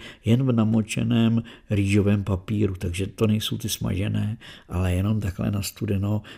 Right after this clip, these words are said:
podávané závitky a ty mám moc rád.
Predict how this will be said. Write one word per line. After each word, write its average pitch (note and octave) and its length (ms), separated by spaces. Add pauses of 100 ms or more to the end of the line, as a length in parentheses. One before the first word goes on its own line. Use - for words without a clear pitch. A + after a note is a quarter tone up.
(120)
podávané G2 720 (100)
závitky F#2 800
a F#2 80
ty F2 140
mám F2 200
moc E2 300
rád. D2 260